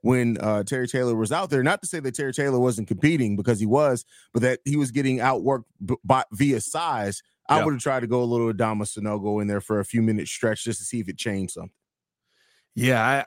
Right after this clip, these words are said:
Speaker 2: I, I, <sighs> I d-, I don't get not <laughs> using him, bro. It, it li-, to me, I'm not, I get it. Rookie, you don't wanna put him out there. You don't want him to get overwhelmed. Uh, but it makes no sense, bro.
Speaker 1: Yeah,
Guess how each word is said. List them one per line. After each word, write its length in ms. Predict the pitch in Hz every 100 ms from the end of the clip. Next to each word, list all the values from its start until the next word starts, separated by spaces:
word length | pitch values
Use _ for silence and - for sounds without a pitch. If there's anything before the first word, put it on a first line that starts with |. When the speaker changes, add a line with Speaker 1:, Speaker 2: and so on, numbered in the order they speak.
| -
Speaker 2:
I, 180 | 131
I, 180 | 151 143
<sighs> 80 | 107 - - - - - - - - _ _ _
I 100 | -
d-, 240 | 147 104 143
I 80 | -
don't 340 | 123 127 143 113
get 200 | 131 113
not 220 | 110 107
<laughs> 0 |
using 360 | 107 131 180
him, 100 | -
bro. 220 | 90 90 104
It, 160 | 151
it 160 | 175 180
li-, 260 | 190 208 196 - -
to 120 | -
me, 360 | 214 247 311 339
I'm 180 | - 220
not, 240 | 233 208 - -
I 100 | 151
get 220 | 165 175 131
it. 120 | -
Rookie, 340 | 107 156 160 156
you 240 | 147 120
don't 140 | 139 151
wanna 120 | 147
put 160 | 160
him 100 | 147
out 180 | 143 139
there. 100 | 139
You 120 | 135
don't 140 | 131 139
want 140 | 139
him 60 | 135
to 40 |
get 120 | 131
overwhelmed. 600 | 131 123 117 131 131 127
Uh, 60 | 131 - _ _ _ _ -
but 100 | 190
it 60 |
makes 240 | 220 233 -
no 100 | 117
sense, 360 | - 170 -
bro. 140 | - _ _ _ _ _
Speaker 1:
Yeah, 160 | 185